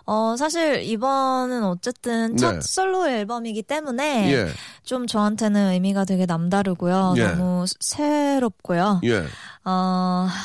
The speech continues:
Speaker 1: 그래서 플라이라는 앨범, 아, 플라이라는 저의 타이틀곡은
Speaker 2: 예.
Speaker 1: 좀 뭔가 희망찬 메시지를 많이 담고 싶었어요.
Speaker 2: 예.
Speaker 1: 그리고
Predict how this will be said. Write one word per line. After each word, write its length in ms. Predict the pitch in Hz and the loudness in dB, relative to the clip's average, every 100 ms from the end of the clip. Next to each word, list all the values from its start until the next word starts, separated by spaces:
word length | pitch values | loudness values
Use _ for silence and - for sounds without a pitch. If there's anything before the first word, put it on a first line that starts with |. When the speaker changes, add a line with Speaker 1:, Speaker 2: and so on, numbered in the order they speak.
| - | -10
Speaker 1:
그래서 440 | - 208 208 202 196 | -4 -2 2 2 0
플라이라는 680 | - 294 311 311 285 269 262 | 0 0 2 2 2 0 0
앨범, 420 | 180 180 208 208 - | 0 2 0 0 -2
아, 160 | 185 175 | -2 -2
플라이라는 1120 | 269 302 311 285 269 247 247 240 240 226 226 | 0 0 0 0 0 0 0 0 -2 -2 -4
저의 240 | - 175 | -2 -2
타이틀곡은 800 | 175 262 269 277 214 180 285 254 - | 0 -2 0 0 0 0 0 0 2
Speaker 2:
예. 180 | 220 160 - | 2 0 -4
Speaker 1:
좀 140 | 285 | -4
뭔가 500 | 233 202 226 220 220 214 - - - - - | -2 0 2 2 2 -2 -8 -18 -16 -18 -10
희망찬 480 | 381 453 466 403 320 | -2 -2 0 -2 0
메시지를 460 | 208 - 226 226 | 0 0 -2 0
많이 220 | 202 165 190 | 2 2 0
담고 540 | 208 170 165 165 - | 0 0 0 -2 -4
싶었어요. 680 | 220 - 254 - 175 160 180 | -6 -2 -2 0 2 2 4
Speaker 2:
예. 200 | 180 - 180 | 4 2 0
Speaker 1:
그리고 440 | 151 175 175 175 | -2 -2 0 -2